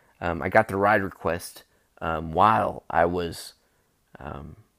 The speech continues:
dropping off another customer. So I drop off the one customer,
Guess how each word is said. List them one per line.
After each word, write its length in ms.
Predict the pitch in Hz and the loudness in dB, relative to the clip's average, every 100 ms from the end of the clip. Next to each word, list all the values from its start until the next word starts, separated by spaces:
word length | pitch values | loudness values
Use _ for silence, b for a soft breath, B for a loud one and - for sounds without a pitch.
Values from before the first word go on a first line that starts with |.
| - | 0
dropping 360 | 98 - 95 | 2 4 0
off 220 | 82 85 - | -2 -4 -6
another 260 | 78 76 | -6 -6
customer. 520 | 67 98 - 64 57 | -4 -4 -4 -10 -14
So 360 | - - 127 - b b b | -6 6 8 6 b b b
I 20 | 92 | 2
drop 280 | 110 117 | 6 8
off 180 | 143 131 | 8 8
the 220 | 123 117 | 2 -2
one 320 | 110 - 113 117 | -4 -4 -4 -2
customer, 580 | - 107 - 110 107 | -2 -2 -4 -8 -8